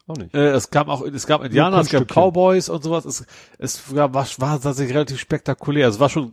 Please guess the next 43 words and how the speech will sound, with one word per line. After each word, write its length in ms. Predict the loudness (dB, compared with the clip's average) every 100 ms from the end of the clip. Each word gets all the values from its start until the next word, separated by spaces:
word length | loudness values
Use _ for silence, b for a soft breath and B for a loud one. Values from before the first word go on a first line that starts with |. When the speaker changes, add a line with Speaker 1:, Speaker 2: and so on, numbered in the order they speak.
| 2
Speaker 2:
alles 160 | 2 4
sehr 100 | 0
familiär, 580 | 0 -4 2 4 4
klar, 380 | 2 2 2 2
ne? 180 | -2 -4 b b b b -8
Da 80 | -2
gab's 180 | 0 0
diese 240 | 0 4
Hauptstraße, 640 | 2 0 -8 0 2 2 0
es 140 | 4
war 160 | 4 4
so 100 | 0
richtig 280 | -4 -6 -6
so 120 | -4
klassisch 400 | 0 0 0 -6
mit 140 | -6
Saloon 360 | -2 0 0 0
rechts, 280 | 0 0 0
links 220 | -2 0
und 80 | -2
Speaker 1:
Mhm. 40 |
Speaker 2:
sowas. 320 | 0 0 0 -6 B B B B 0
Ähm, 280 | 2 2 0 _ _ -6
durfte 300 | -4 0 2
man 120 | 4
während 120 | 4
der 60 | 2
Show 200 | 4 4
auch 160 | 2
nicht 220 | 0 0
raus, 400 | 4 4 2 -4 -2
also 200 | 0 0
muss 240 | -2 -2
man 100 | -4
im 80 | -2
Restaurant 400 | -4 0 2 0
sitzen 200 | -2 0
bleiben 200 | 2 2
oder 120 | 2 0
eben 140 | 2
außen 300 | 2 2 0
der 140 | 0
Aussperrung. 500 | 0 -4 -4 -4 -4